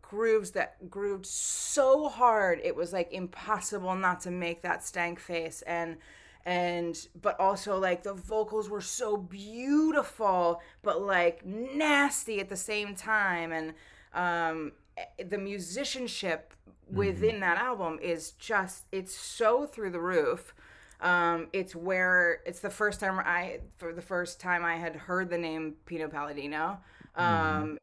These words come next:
Speaker 1: and I mean, obviously I knew who Questlove was and, and that kind of stuff, but, um, it was the,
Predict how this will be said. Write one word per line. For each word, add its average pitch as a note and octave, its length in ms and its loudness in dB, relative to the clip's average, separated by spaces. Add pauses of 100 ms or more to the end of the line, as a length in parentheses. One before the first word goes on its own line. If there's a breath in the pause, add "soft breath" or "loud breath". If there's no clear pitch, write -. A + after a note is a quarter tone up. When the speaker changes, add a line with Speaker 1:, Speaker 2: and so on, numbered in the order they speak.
(120)
Speaker 1:
and E3+ 560 -2 (140)
I - 20 -10
mean, E3+ 160 -6
obviously E3 480 -2
I D#3+ 80 -4
knew E3 260 -4
who D#3+ 400 -6
Questlove D#3+ 380 -2
was D3+ 420 -4
and, D3+ 280 -8
and D3+ 180 -10
that D3+ 120 -6
kind D#3 120 -10
of D3 80 -10
stuff, D3+ 260 -6
but, D#3 300 -6 (400 soft breath)
um, D3 560 -6
it E3+ 140 0
was E3 140 -6
the, E3 320 -2